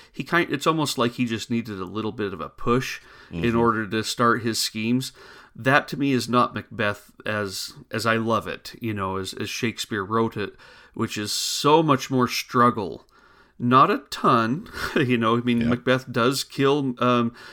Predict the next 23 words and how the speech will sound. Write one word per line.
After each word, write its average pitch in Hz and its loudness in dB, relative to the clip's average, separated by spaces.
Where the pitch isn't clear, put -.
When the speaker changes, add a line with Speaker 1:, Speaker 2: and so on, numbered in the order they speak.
Speaker 1:
uh, 117 0
Duncan 127 4
in 120 2
Act 117 0
Two, 117 -2
um, 107 0
or 98 -6
maybe 127 0
it's - -6
even 104 -6
Act 101 -8
One, 123 4
I 98 -4
can't - -10
remember, 120 2
but 117 4
it's 147 2
very 185 10
early 165 4
in 139 2
the 120 4
play. 120 -4
Um, 113 6